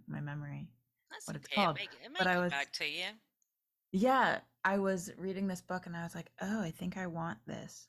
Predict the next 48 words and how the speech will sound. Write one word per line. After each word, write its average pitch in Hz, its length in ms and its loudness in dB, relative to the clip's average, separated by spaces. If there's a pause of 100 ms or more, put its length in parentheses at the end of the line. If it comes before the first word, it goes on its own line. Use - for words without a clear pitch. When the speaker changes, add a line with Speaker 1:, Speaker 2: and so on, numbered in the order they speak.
(120)
Speaker 1:
Like, 170 160 -2
I 170 40 -2
think 175 200 -2
I 175 80 0
wanna 170 220 0
explore - 440 -2
this, - 200 -2
or 135 60 0
maybe 147 240 0
I 143 80 0
think - 220 -6
I - 160 -2
am 165 260 2
this." - 380 -6 (220)
And 220 180 4
that's 269 260 2
actually 208 320 0
an 165 80 0
interesting 147 380 -4
thing 135 200 -2
that 127 100 -2
I - 60 -2
wanna 107 180 0
pause 131 240 -2
on. - 140 0
I - 60 -2
think 156 220 -4
I 143 80 0 (100)
am 147 220 -2
this. 113 260 -8 (340)
What 208 200 4
I've 233 160 4
learned 131 340 -2
through 165 160 0
my 143 140 0
journey - 460 -8
is 156 180 -4
that, 143 420 2
um, - 500 -4 (160)
identity 190 800 2 (180)
ch-, - 200 -14
changes. - 680 -6 (240)
It's, - 260 -6 (100)
it 196 120 0
can, 180 240 2 (420)
sometimes 330 500 2
it 233 100 2
doesn't. 202 360 2